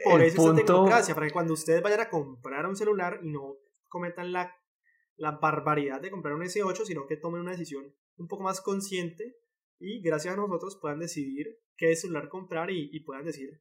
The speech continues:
Speaker 1: "Vea, aquí hay un Pixel, que es un celular excelente, que es de Android, y que es mucho más customizable", como se diga en español, que
Speaker 2: Personalizable.
Speaker 1: un Apple.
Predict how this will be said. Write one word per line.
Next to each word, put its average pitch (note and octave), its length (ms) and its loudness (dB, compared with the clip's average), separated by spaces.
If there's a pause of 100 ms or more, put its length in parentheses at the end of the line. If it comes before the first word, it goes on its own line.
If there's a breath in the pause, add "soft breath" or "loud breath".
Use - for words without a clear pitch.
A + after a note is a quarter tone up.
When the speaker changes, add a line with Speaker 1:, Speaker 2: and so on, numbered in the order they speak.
Speaker 1:
"Vea, D#3+ 260 -6
aquí C3+ 180 -16
hay C#3 40 -8
un D#3 160 -12
Pixel, G#3 480 -8 (460)
que D#3+ 60 -14
es C#3+ 40 -10
un D#3 60 -10
celular D3 320 -12
excelente, F#3 760 -6 (360)
que C#3 140 -6
es C3 100 -8
de D#3+ 100 0
Android, E3+ 480 -2 (140)
y D#3+ 100 -20
que C3+ 240 -8
es C3 160 -14
mucho E3 260 -8
más E3+ 220 -4
customizable", D#3+ 800 -6
como D3 160 -8
se C3+ 120 -10
diga C3 200 -6
en D#3+ 40 -6
español, C#3+ 440 -10
que - 400 -20
Speaker 2:
Personalizable. C3 640 2
Speaker 1:
un D#3 80 -2
Apple. D#3+ 300 0